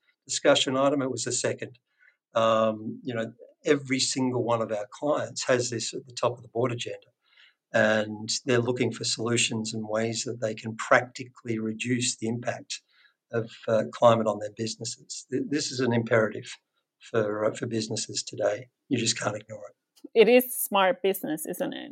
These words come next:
Speaker 2: You know, in terms of trying to think, think also about the impacts in the future.
Speaker 1: Absolutely. I mean,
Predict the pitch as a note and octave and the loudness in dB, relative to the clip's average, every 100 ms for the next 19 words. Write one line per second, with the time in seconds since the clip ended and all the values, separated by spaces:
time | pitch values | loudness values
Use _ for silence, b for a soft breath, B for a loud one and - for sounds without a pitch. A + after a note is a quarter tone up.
0 | A3 F#3 F#3 F#3+ F3 F#3 F3+ E3+ - E3+ | -4 2 4 4 2 2 2 -2 2 2
1 | E3+ E3+ F3 F3+ F3+ F3 - - G#3 G3 | 2 0 -2 0 0 -2 -6 0 0 4
2 | F#3 F#3+ F#3 F3 E3+ - - F3 F3 E3+ | 8 10 10 6 4 2 2 2 4 0
3 | E3+ F3+ F3 E3 - - - - - G#3 | -2 -4 -4 -6 -6 -8 -8 -6 -6 -8
4 | _ _ _ G#3 A3+ - E3+ A3 D3 D3 | _ _ _ 6 6 6 8 8 10 6
5 | D#3 D#3 D#3+ - | 6 4 0 -6